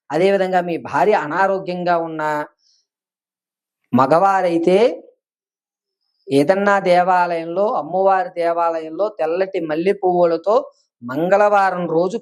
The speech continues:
పదో తారీఖున మంగళవారం రోజు మల్లె పువ్వులతో అమ్మవారి అర్చన గావించడం. అదేవిధంగా ఆడవారైతే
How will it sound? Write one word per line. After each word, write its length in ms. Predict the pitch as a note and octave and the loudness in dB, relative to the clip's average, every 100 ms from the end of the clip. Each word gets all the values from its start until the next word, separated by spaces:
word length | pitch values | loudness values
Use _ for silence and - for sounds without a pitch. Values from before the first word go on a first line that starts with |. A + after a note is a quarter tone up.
| - | -2
పదో 280 | D3 F#3+ | 0 0
తారీఖున 520 | G#3 F#3+ E3 D#3 D#3+ F#3+ | 2 0 0 -4 -10 -12
మంగళవారం 800 | D#3+ C#3+ E3+ G3+ G3+ F#3+ F3+ | -10 -6 0 2 2 0 -4
రోజు 380 | E3 E3 E3+ C#4 - | -8 -8 -8 -12 -14
మల్లె 220 | C#3+ F#3 | -10 -4
పువ్వులతో 720 | A3 G#3+ G3 F3+ E3+ A3+ C#4+ - _ _ _ | -4 0 0 0 0 0 -2 -6 _ _ _
అమ్మవారి 680 | B2 E3+ G3 G#3+ G#3+ G#3 G3+ _ _ - | -10 0 2 4 2 -2 -10 _ _ -18
అర్చన 460 | C#3+ - A3+ G#3 | -16 -4 -2 2
గావించడం. 540 | F3 E3+ E3 D#3+ C#3+ A2+ _ _ _ _ _ _ _ _ _ _ _ _ _ _ _ - C3 | 2 0 -2 -8 -10 -12 _ _ _ _ _ _ _ _ _ _ _ _ _ _ _ -6 0
అదేవిధంగా 760 | C3+ F#3 F3+ E3+ E3 G3+ D4+ - - _ _ _ _ _ _ _ _ - | 2 4 4 2 2 2 0 -6 -18 _ _ _ _ _ _ _ _ -2
ఆడవారైతే 1040 | C#3 F#3+ G#3+ G3+ F#3+ D#3 D3+ G3 B3 - | 2 2 2 2 0 -2 0 2 2 0